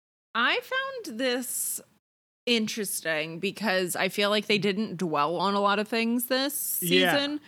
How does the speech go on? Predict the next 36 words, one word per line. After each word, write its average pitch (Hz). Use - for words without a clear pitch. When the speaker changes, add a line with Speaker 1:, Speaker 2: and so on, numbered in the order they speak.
Speaker 1:
but 262
I 269
still 381
narrowed 220
mine 196
down 180
to, 196
like, 151
a 165
particular 175
storyline. 220
Speaker 2:
Okay. 196
Speaker 1:
And 226
I 208
said, 226
um, 180
Jane 202
for 202
the 170
football 131
storyline. 117
Speaker 2:
Yeah, 196
I 208
like 214
Speaker 1:
I -
Speaker 2:
that 202
Speaker 1:
found 190
Speaker 2:
too. 190
Yeah. 147
Speaker 1:
that 160
to 202
be 180
the 160
most 160
interesting. 160
Speaker 2:
Yeah, 170